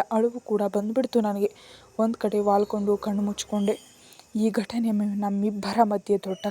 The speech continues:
ಕಂದಕವನ್ನ ತರುತ್ತೆ ಅಂತ ನನಗೆ ಗೊತ್ತಾಗ್ಲಿಲ್ಲ. ನನ್ನೆರಡು ಕಣ್ಣುಗಳಿಂದ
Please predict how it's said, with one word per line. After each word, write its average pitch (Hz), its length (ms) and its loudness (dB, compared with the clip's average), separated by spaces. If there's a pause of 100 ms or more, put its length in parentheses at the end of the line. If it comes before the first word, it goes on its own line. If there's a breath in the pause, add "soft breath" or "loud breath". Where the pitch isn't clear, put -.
ಕಂದಕವನ್ನ 214 640 -4
ತರುತ್ತೆ 220 500 -2
ಅಂತ 208 180 -4
ನನಗೆ 202 380 -4
ಗೊತ್ತಾಗ್ಲಿಲ್ಲ. 196 600 0 (520 loud breath)
ನನ್ನೆರಡು 220 440 6
ಕಣ್ಣುಗಳಿಂದ 220 600 0